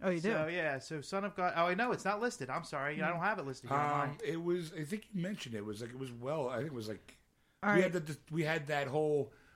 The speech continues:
Speaker 3: some people say it was eighty million dollars, some people say it was twenty-five million dollars.
Speaker 2: So
Speaker 1: Now
Speaker 2: it's, it, well, made
Speaker 1: Oh,
Speaker 2: forty-one million
Speaker 1: maybe.
Speaker 2: point four overall. So in two weeks.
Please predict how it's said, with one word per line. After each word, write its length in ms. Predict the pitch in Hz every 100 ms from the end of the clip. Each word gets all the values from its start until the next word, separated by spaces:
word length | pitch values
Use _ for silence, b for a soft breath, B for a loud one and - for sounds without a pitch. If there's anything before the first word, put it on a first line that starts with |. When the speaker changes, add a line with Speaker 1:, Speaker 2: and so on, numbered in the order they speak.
| b
Speaker 3:
some 180 | - 139
people 160 | 143
say 120 | 113 131
it 80 |
was 160 | 123 117
eighty 200 | 127 123
million 220 | 127 127
dollars, 360 | 123 123 123 113
some 100 | 120
people 160 | 117 104
say 80 |
it 60 | 117
was 100 | 107
twenty-five 460 | - 117 110 120 120
million 180 | 123
dollars. 540 | 123 123 123 120 110 - _ _ _ _ _ _ -
Speaker 2:
So 60 | 233
Speaker 1:
Now 140 | 214
Speaker 2:
it's, 140 | 214 -
it, 160 | 208 175
well, 100 | 180
made 240 | 180 220 -
Speaker 1:
Oh, 60 | 370
Speaker 2:
forty-one 480 | - - - - 185
million 280 | 180 214 -
Speaker 1:
maybe. 140 | 185 147 -
Speaker 2:
point 220 | 180 165
four 180 | - 156
overall. 520 | 139 127 131 120 110 - -
So 260 | 131 120 117
in 80 | 123 -
two 80 | 127
weeks. 240 | 117 -